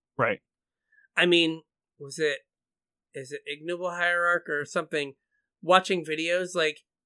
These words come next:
Speaker 2: people were just like, "Oh, is Exalted still bugged?" And it was
Speaker 1: Yeah.
Speaker 2: just like, "Yeah, Exalted's still bugged." Like, Exalted wasn't working.
Speaker 1: Yeah.
Speaker 2: On some card or with some interaction on Magic Online. And it's like,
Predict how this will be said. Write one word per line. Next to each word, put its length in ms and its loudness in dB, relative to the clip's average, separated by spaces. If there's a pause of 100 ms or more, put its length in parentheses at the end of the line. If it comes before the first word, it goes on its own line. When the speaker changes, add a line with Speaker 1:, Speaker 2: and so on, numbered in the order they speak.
Speaker 2:
people 140 -2
were 40 -6
just 200 -2
like, 200 -2
"Oh, 280 8
is 100 2
Exalted 560 0
still 220 2
bugged?" 400 0 (1400)
And 100 4
it 40 4
was 80 4
Speaker 1:
Yeah. 60 2
Speaker 2:
just 120 -6
like, 180 -4
"Yeah, 180 6
Exalted's 480 -2
still 200 -4
bugged." 260 -4
Like, 160 -2
Exalted 480 -6
wasn't 300 -8
working. 400 -14 (760)
Speaker 1:
Yeah. 220 -6
Speaker 2:
On 320 -2
some 340 0
card 400 4
or 60 -2
with 100 -6
some 220 -2
interaction 720 -4 (640)
on 220 0
Magic 320 -2
Online. 580 -4 (560)
And 160 0
it's 160 -4
like, 200 -4